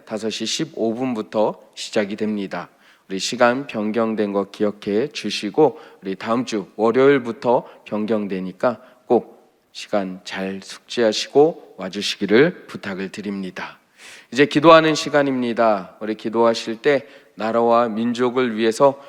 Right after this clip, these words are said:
계속적으로 기도해 주시기를 부탁을 드립니다. 이 땅을 위해서 간절히 기도하실 때 하나님이 우리 민족을 긍휼히 여겨주셔서 저 북녘 땅에도 공산주의 무너지고 독재 정권 무너질 줄 믿고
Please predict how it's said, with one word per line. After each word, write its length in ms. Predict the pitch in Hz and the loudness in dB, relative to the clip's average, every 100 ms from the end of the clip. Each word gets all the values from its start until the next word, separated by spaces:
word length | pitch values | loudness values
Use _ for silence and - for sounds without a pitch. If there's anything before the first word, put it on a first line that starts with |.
| - - | -20 -6
계속적으로 920 | 110 113 - 123 107 113 117 160 - - - | -4 -4 -4 -2 0 2 2 2 -2 -18 -8
기도해 380 | 120 113 113 | -2 4 4
주시기를 760 | 110 110 - 101 107 120 156 - | 2 -4 -8 -4 -2 0 -2 -6
부탁을 380 | - 101 107 104 | -14 -10 -6 -4
드립니다. 720 | 101 107 107 101 95 95 82 - _ _ _ | -2 -2 -4 -4 -4 -6 -8 -18 _ _ _
이 100 | 107 | -10
땅을 360 | 98 101 101 98 | -4 -4 -2 -2
위해서 580 | 101 101 104 107 143 - - _ _ _ | 0 0 0 0 0 -6 -20 _ _ _
간절히 420 | - 104 107 110 | -12 -4 -2 -2
기도하실 580 | 110 120 123 120 - 117 | -2 0 2 2 -2 -4
때 280 | - 139 120 - _ | 2 2 0 -12 _
하나님이 440 | 127 127 127 127 | 0 2 2 0
우리 520 | 123 - 127 127 120 - | 0 0 0 2 0 -2
민족을 640 | 131 127 117 107 117 110 | -2 0 0 -2 0 -2
긍휼히 420 | - 123 117 117 | -4 -4 -2 0
여겨주셔서 880 | 107 98 113 107 101 110 101 123 117 - _ | 0 0 -2 -4 -6 -6 -2 -2 -4 -10 _
저 140 | - | -6
북녘 500 | 107 120 113 117 113 | -4 -2 2 2 2
땅에도 600 | - 123 123 123 160 170 - _ - | 0 2 2 2 2 0 -10 _ -8
공산주의 460 | 117 117 107 110 | -4 -2 0 -2
무너지고 840 | 98 117 143 143 127 117 156 - - _ _ | 0 4 4 4 0 0 0 0 -10 _ _
독재 320 | 101 - 113 | -18 -4 -2
정권 320 | 107 101 107 | -2 -4 -2
무너질 420 | 110 120 123 113 | 0 2 0 -2
줄 180 | 107 127 | -6 -6
믿고 640 | 110 101 - - 123 110 | -6 -10 -6 -2 0 -2